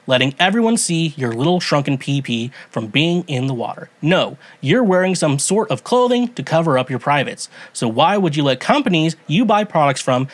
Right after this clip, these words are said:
have access to the privates of your credit cards?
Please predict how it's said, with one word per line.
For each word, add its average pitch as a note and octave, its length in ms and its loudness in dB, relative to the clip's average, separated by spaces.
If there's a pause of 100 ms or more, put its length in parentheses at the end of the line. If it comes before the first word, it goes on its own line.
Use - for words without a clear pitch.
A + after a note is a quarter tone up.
(100)
have C3+ 240 0
access D#3 560 -2
to - 100 -2
the A2+ 60 -6
privates E3+ 580 0
of C3+ 220 2
your D3 100 2
credit B2 300 0
cards? - 400 -14